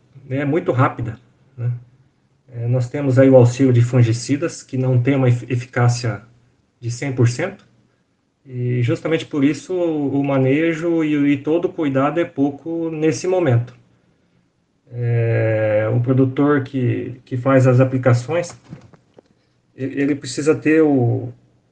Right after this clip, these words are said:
assim, as aplicações bem calendarizadas, né, pra, pra evitar que a doença se dissemine muito rápido pela lavoura e, e depois praticamente assim, é, o controle se torna praticamente impossível.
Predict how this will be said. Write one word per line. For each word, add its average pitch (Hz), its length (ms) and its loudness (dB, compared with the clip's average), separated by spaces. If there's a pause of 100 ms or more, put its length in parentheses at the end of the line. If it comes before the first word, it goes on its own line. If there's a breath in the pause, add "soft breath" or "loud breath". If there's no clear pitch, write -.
(160)
assim, 120 400 -8 (320)
as 131 320 -2
aplicações 143 480 0
bem 156 200 2
calendarizadas, 139 1160 4 (100)
né, 123 260 -4 (140)
pra, 135 380 -2
pra 147 200 -2
evitar 147 520 0
que 185 380 -4
a 156 100 0
doença 143 640 -2 (1600)
se - 180 -14
dissemine 151 460 -2
muito 160 240 0
rápido 135 340 2
pela 131 220 4
lavoura 123 640 4
e, 123 440 -2
e 131 40 -2
depois 143 480 -2
praticamente 151 640 -4
assim, 143 220 -4
é, 139 140 -2
o 139 160 -2
controle 147 420 0
se - 160 -10
torna 143 300 -4
praticamente 147 520 -6
impossível. 135 600 -6